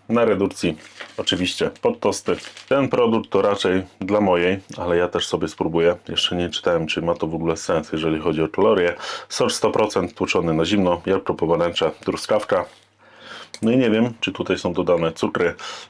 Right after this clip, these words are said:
E, zawsze od tych soczów trzymam się z daleka, e, bo bardzo często jest tutaj, na-, tutaj napisane, że jest to sok, potem, że te-, że to jest koncentrat.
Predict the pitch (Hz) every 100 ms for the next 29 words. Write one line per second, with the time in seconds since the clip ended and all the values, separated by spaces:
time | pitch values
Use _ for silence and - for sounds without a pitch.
0 | - - 87 95 107 113 98 - 90 92
1 | - 101 92 - 95 90 - 87 104 117
2 | 135 135 - _ - 90 87 85 85 85
3 | 82 87 85 80 90 - 85 78 87 82
4 | 82 80 - - - 90 82 101 95 87
5 | 82 - 85 82 85 80 82 80 - -
6 | 127 120 - 87 - 82 80 - 82 -
7 | 87 82 82 - - - 87 90 117 113
8 | 101 -